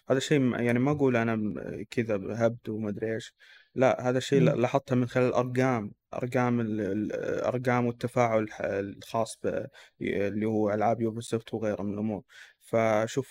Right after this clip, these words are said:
Speaker 1: فعلًا يعني هذا الشيء قاعد يدمر، يدمرها من ناحية السوق العربي. ما أدري عن السوق الأجنبي
Speaker 2: مم.
Speaker 1: واهتمام الناس في اللعبة وغيره،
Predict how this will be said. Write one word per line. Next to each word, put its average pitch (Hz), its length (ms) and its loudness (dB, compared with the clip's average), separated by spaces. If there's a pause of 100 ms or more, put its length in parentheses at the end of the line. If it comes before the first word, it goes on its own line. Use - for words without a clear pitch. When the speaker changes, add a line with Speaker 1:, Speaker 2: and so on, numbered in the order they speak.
Speaker 1:
فعلًا 107 400 -2
يعني 95 440 -6
هذا 120 180 0
الشيء 123 260 -2
قاعد 117 160 2
يدمر، 120 580 -2
يدمرها 120 720 0
من 107 180 0
ناحية 113 280 -2 (120)
السوق 117 420 -2
العربي. 107 480 -2 (360)
ما 127 120 4
أدري 131 180 0
عن 117 100 2
السوق 127 280 -2
الأجنبي 117 520 0
Speaker 2:
مم. 156 180 -4
Speaker 1:
واهتمام 113 600 -2
الناس 110 400 -2
في - 100 -6
اللعبة 113 360 0
وغيره، 113 400 -2